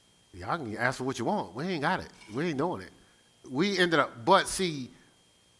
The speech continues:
she stirred up the gift in me. I actually offered them a progressive lease.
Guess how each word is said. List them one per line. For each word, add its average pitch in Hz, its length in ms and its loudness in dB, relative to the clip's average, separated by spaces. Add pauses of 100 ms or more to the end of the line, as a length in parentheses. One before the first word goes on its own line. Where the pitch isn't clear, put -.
(160)
she 214 220 2
stirred 185 320 4
up 143 100 4
the 127 60 -2
gift 156 280 2
in 139 140 2
me. 196 260 -2 (840)
I 196 320 4
actually 147 500 -2
offered 139 380 2
them 131 180 0
a 113 60 2
progressive 120 680 -2
lease. 165 640 -6